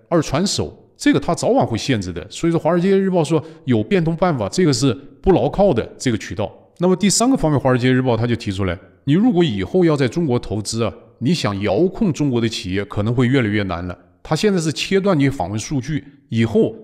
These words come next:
不排除它切断你外网的，你访问内网啊，可能会越来越困难。所以这种情况下，对于外资在中国投资，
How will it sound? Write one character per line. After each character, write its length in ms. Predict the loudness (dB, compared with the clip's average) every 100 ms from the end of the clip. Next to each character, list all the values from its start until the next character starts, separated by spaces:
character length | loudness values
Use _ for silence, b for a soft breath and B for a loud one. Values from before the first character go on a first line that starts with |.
| -8
不 80 | -2
排 220 | -2 -2
除 200 | -6 -10
它 140 | -10
切 300 | -10 -2 0
断 200 | 2 0
你 140 | 0 -4 B _ -4
外 260 | 2 4
网 280 | 4 2 -2
的， 120 | -4
你 100 | -4
访 300 | -4 -4 -4
问 120 | -2 0
内 120 | 2
网 240 | 2 -2 -6
啊， 120 | -12 _ _
可 220 | -4 0
能 100 | 0
会 180 | 2 2
越 140 | 2 2
来 80 |
越 100 | 0 -2
困 240 | -2 -2
难。 140 | -4 -10 -20 -4
所 140 | -2
以 40 |
这 160 | 2 2
种 120 | 2
情 200 | -2 -2
况 140 | -2 -2
下， 180 | -2 -6 -12 _
对 120 | 0
于 280 | 0 2 -2 -4 -18 -4
外 180 | 0 0
资 260 | 0 -4
在 320 | 0 2 2 0
中 300 | 0 2 2
国 100 | 0
投 260 | -4 -8
资， 280 | -6 -8